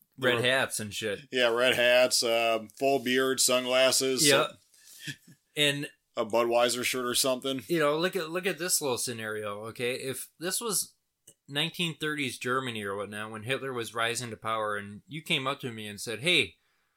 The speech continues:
Speaker 2: let's go to this, uh, Nazi rally and shit. This, this one guy, Hitler, is saying a lot of stuff because he loves his country, the German, he's a National Socialist.
Speaker 1: He
Speaker 2: And
Speaker 1: can't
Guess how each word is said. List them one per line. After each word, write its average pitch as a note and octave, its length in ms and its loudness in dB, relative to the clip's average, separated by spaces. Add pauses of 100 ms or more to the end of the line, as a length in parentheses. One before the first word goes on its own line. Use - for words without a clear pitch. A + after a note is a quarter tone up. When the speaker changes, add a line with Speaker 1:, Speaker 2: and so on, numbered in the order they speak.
(180)
Speaker 2:
let's D3+ 180 -2
go F#3 160 2
to F3 60 2
this, D3 280 2
uh, G#2+ 540 -4
Nazi C3+ 440 2
rally G#2 440 0
and G2 120 -8
shit. G#2 380 -4 (140)
This, B2 280 -4
this B2+ 220 -2
one D3 180 -6
guy, C3 200 -2
Hitler, A2+ 640 -4 (180)
is A#2 160 -2
saying C#3 240 4
a A#2+ 80 0
lot B2 160 2
of G#2+ 100 -4
stuff B2 440 -2
because A2 300 -8
he G#2+ 60 -10
loves A2 300 -2
his G2+ 140 -8
country, A#2+ 360 -8
the G2 100 -10
German, G#2+ 340 -8
he's A2 180 -14
a G#2 60 -16
National G#2+ 440 -8
Socialist. F#2+ 680 -8 (1600)
Speaker 1:
He B2 80 -8
Speaker 2:
And D#3 80 0
Speaker 1:
can't D3+ 160 4